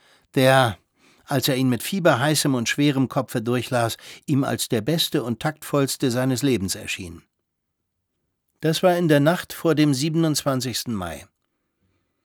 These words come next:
Am nächsten Tage eröffnete er seiner Schwester in leichter und humoristischer Weise,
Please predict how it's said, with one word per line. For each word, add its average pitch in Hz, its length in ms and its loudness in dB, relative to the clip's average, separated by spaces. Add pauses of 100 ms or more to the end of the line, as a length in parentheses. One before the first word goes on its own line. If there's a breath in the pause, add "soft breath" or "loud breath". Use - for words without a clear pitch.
(520)
Am 147 100 0
nächsten 143 380 2
Tage 135 360 2
eröffnete 151 600 2
er 143 220 4
seiner 127 280 0
Schwester 165 460 2
in 127 100 -2
leichter 160 560 0
und 143 220 -6
humoristischer 147 720 0
Weise, 175 400 0